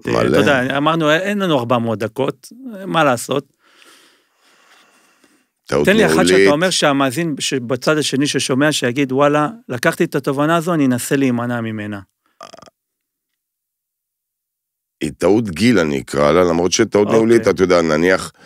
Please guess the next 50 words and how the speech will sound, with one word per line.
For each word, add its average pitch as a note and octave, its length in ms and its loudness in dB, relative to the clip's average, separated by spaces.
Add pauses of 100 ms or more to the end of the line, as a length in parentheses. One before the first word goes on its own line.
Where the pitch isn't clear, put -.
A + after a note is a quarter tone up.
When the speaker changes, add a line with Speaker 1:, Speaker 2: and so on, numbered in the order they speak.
(220)
Speaker 2:
עשיתי F#2 320 2
פעם F2+ 300 2
אחת F2 280 0
טעות F2 500 2
שהלכתי D#2+ 1000 2
וחד-, D#2+ 340 -2
אבל D#2 200 -4
זה D#2+ 160 -2
תחום B2 260 0
שלי, B2+ 400 2
זה D2+ 140 -4
תחום F#2 380 -4
עסקי F#2 280 -2
שלי, G2 340 2
זה D#2 100 -4
Speaker 1:
לא - 60 4
Speaker 2:
לאו - 100 4
Speaker 1:
משנה, - 140 0
Speaker 2:
דווקא G#2 200 0
Speaker 1:
אבל G#2+ 80 2
אתה F#2+ 120 4
מנסה - 20 4
Speaker 2:
יעזור F2+ 300 2
Speaker 1:
לחבר F2 140 2
את D#2+ 60 -2
זה D#3 160 0
Speaker 2:
לאחרים. C#3 40 0
Speaker 1:
ל-, C3 340 0
אני, C#3+ 160 -8
אני C#3 180 -2
כן F#3+ 180 0
מנסה F3+ 220 -2
לחבר D#3+ 360 0
את C#3 60 -2
זה C#3 100 0
לעולם C3+ 320 2
היזמות, C3+ 500 0
לעולם C3+ 340 2
העסקי, F3 520 -2 (680)
שמישהו D#3+ 380 0
ישמע, E3 280 2
יגיד, D3 240 0
"וואלה, A3+ 360 4 (840)
שמעתי, G3+ 480 -2
אני F3+ 120 2
אנסה D3+ 280 0
להימנע." C#3+ 320 2
Speaker 2:
טעות A2+ 260 4
Speaker 1:
אתה A#2+ 80 0
יודע, G#2+ 60 2